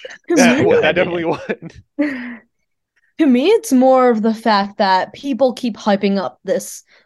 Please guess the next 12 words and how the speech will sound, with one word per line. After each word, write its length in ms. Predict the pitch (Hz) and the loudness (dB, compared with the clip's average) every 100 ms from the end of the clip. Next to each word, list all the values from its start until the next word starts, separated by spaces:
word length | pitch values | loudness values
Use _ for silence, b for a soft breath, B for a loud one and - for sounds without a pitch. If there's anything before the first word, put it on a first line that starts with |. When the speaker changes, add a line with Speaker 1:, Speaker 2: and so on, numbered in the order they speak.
| b - | b -2
Speaker 1:
Popovich 600 | 214 208 196 202 202 - | -2 0 -2 -4 -6 -8
versus 380 | 202 196 202 - | -4 -4 -6 -14
Chalmers 600 | - 202 185 185 180 185 | -4 -2 -2 -4 -6 -4
race, 340 | 180 175 - - | -4 -4 -12 -8
but 300 | - 196 - - _ _ _ _ - | -2 -2 -2 -8 _ _ _ _ -6
really 680 | 214 247 262 247 226 214 196 - | 0 2 2 2 0 0 -4 -4
on 240 | 233 226 | 0 2
paper, 560 | 214 - 247 226 214 196 | 0 0 0 2 2 0
when 180 | 190 208 | 0 0
you 120 | 202 | 0
look 340 | 180 185 190 202 | -2 -4 -4 -2
at 320 | 190 185 - | -2 -2 -4